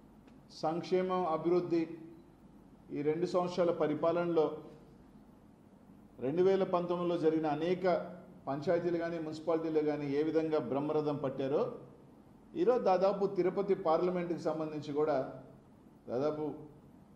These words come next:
మంచి మె-, లక్షల మెజారిటీతో ఈరోజు వైఎస్ఆర్సీపీ గెలవబోతా ఉంది.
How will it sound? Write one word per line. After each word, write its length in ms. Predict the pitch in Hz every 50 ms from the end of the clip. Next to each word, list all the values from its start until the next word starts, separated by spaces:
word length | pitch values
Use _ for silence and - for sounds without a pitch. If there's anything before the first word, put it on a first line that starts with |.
| - - - - 101
మంచి 300 | 110 135 170 175 - 190
మె-, 200 | 175 175 170 160
లక్షల 300 | 151 151 156 - 185 180
మెజారిటీతో 520 | 175 165 156 160 165 156 156 - 160 156
ఈరోజు 220 | 151 151 151 147
వైఎస్ఆర్సీపీ 680 | 139 139 139 139 131 151 147 135 139 143 139 139 139 127
గెలవబోతా 580 | 113 113 120 131 139 135 135 131 - 131 127
ఉంది. 280 | 123 120 120 117 113